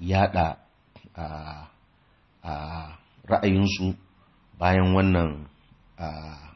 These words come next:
sulhu da aka yi a Dumatul Jandal, a, har ya zamanto cewar adadinsu ya ƙaru. Waɗansu riwayoyi sun ce adadinsu ma har ya kai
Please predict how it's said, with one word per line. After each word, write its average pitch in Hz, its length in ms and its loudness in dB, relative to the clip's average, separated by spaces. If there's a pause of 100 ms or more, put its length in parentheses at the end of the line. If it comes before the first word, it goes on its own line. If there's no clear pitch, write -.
(480)
sulhu 95 360 0
da - 120 -6
aka 90 240 -6
yi 92 240 -2 (600)
a 98 60 -14
Dumatul 87 500 -2
Jandal, 92 420 2 (960)
a, 78 500 -10 (320)
har - 280 0
ya 98 140 4
zamanto 101 460 2
cewar 87 680 0
adadinsu 90 540 -4
ya 87 120 -4
ƙaru. 82 400 -12 (200)
Waɗansu 92 340 -6
riwayoyi 92 600 2
sun 92 240 -10
ce - 140 -10
adadinsu 87 560 -8
ma 85 160 -4
har 85 200 -4
ya 90 260 2
kai 95 320 -2